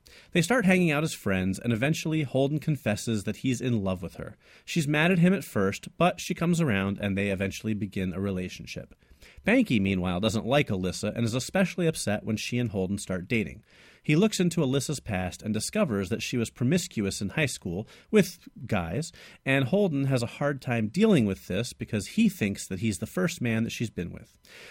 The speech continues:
They get into a huge fight, and she reveals that she used to date guys, but basically got tired of all the B S and realized that women were just a better fit for her. When Holden meets with Jay and Silent Bob, who are the inspiration for Blunt Man and Chronic, Silent Bob reveals that he was once in a relationship with the perfect girl,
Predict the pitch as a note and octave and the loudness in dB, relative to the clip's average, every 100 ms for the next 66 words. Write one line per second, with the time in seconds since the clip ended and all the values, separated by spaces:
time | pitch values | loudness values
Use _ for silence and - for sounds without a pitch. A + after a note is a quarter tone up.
0 | - C#3+ F3 G3+ - A2 - C4 A3+ - | -2 2 4 4 2 0 4 4 4 0
1 | G2+ G#2+ A#2+ G#2+ - D#3+ D3 A#2+ A2+ A2 | 0 0 -2 -6 0 2 2 2 0 0
2 | G2+ - G#2 G2+ G3 G3 B2+ G2+ - F#2 | -4 -6 -4 0 0 0 0 0 0 -4
3 | F2 F#2+ - A#2+ F#3 G3+ F3 D3+ B2+ G#2 | -2 -4 -4 -4 2 2 2 0 0 0
4 | C3 A#2 G#2+ G#2+ G2 G2 G2+ F2+ G2 - | 0 2 2 2 0 0 0 0 -4 -6
5 | - G#2 B2 A2+ G#2+ G2 A#2+ B2 D3+ C#3+ | -4 0 2 4 2 2 0 2 4 4
6 | B2 G2 - F#2 G2+ A2 G#2+ G#2 - - | 0 -2 -4 -4 0 0 -2 -6 -8 -12
7 | - - _ _ _ - - - - D3+ | -12 -14 _ _ _ -20 -20 -20 -6 2
8 | D#3 F3+ A#3+ A3 D#3+ D#3 - B2+ - A#2+ | 6 6 8 6 4 2 0 -4 2 2
9 | B2 A#2 G2+ G2+ A2 F#2+ E2+ F#2 F#2 G#2+ | 4 2 0 0 0 -2 -4 -4 -2 -2
10 | G2 G2+ G#2+ - G2+ G2+ G2+ G2+ F#2 F#2 | 0 -2 -2 -2 -2 -2 -2 -4 -8 -6
11 | G#2 G2 G2 F#2 F2+ - G#2 F#2 A#2+ - | -6 -4 -4 -4 -6 -6 -4 -4 -8 -14
12 | - - F#3+ A3 F#3 C#3 C#3 C#3 G#2 A2 | -18 0 2 4 2 0 2 2 2 0
13 | G#2+ G2 G#2 G2+ F#2+ F#2+ B2 - C#3+ C#3 | 0 -2 -2 -2 -4 -2 -4 -2 -2 0
14 | B2+ G2 - G#2 G#2 - A2+ - - - | 0 0 -2 -4 -6 -6 -8 -6 -12 -4
15 | E3+ E3 E3 - G2+ E2 | -4 -4 -6 -4 -4 -4